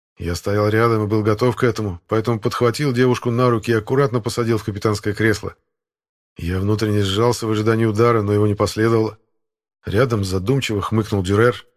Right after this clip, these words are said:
"А девчонка-то молодец", — покачал головой он. "На этот раз она превысила свои привычные показатели в два раза. Береги ее, Антон. Она ведь не только красивая и милая девушка, но еще и смертельное оружие".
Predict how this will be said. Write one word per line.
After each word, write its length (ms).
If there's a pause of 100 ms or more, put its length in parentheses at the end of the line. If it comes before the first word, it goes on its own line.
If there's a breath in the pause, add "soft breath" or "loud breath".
(340)
"А 200
девчонка-то 720
молодец", — 720 (560)
покачал 420
головой 440
он. 120 (520)
"На 160
этот 260
раз 260
она 220
превысила 580
свои 280
привычные 480
показатели 540
в 100
два 240
раза. 300 (640)
Береги 520
ее, 160
Антон. 340 (640)
Она 280
ведь 180
не 100
только 320
красивая 520
и 40
милая 320
девушка, 440
но 100
еще 220
и 100
смертельное 600
оружие". 440